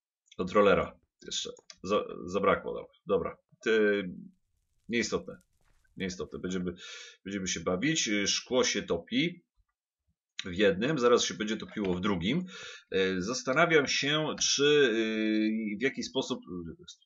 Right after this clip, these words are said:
dobra, hardened fluidak, w jaki sposób zwiększyć wydajność, e, tego, e, całego mechanizmu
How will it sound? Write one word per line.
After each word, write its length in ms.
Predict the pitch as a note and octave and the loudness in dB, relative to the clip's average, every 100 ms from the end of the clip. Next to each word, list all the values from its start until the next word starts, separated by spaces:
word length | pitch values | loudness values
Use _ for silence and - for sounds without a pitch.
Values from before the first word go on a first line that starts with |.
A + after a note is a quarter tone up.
| _ - | _ -20
dobra, 300 | - - B2 - - - | -10 -2 -2 -4 -16 -14
hardened 400 | F2 F2 F2+ E2+ | -8 -4 -4 -4
fluidak, 420 | - F2+ F2 A#2+ F#2 | -6 -4 0 0 2
w 40 | |
jaki 240 | C3+ D3 | 0 0
sposób 440 | - - - C3 A2 | -4 -4 -4 -4 -8
zwiększyć 520 | G2 A#2 D#3 C3+ A#2 | -6 -4 -2 -2 -4
wydajność, 880 | A2 G#2+ F#2+ E2 G2+ F#3 - - - - - - | -2 2 4 2 0 2 2 -2 -10 -20 -18 -6
e, 60 | F2 F2 F2 F2 F2 - | 0 2 4 4 2 0
tego, 720 | A2 A2+ G2+ G#2+ G#2 G2 - _ _ - - | 0 2 4 8 10 8 4 _ _ -20 -8
e, 180 | F#2 F2+ | -4 -4
całego 400 | - G#2 G#2 G2+ | 0 4 4 2
mechanizmu 760 | F#2+ G#2 G2 F2+ D#2 A#2+ B3 | -2 -4 -4 -4 -2 0 0